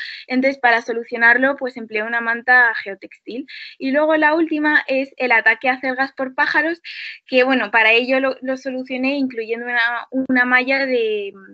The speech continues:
una malla antipájaros. Y entonces, el objetivo de mi proyecto personal es producir alimentos vegetales,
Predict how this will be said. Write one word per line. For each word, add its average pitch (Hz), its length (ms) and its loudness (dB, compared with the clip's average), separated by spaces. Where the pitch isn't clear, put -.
una 247 180 0
malla 240 240 0
antipájaros. - 680 -8
Y 285 80 -2
entonces, 269 560 0
el 269 120 2
objetivo 277 400 -2
de 330 160 4
mi 311 300 4
proyecto 302 320 -4
personal 302 460 0
es 247 200 2
producir 247 420 -2
alimentos 285 440 0
vegetales, 302 680 -2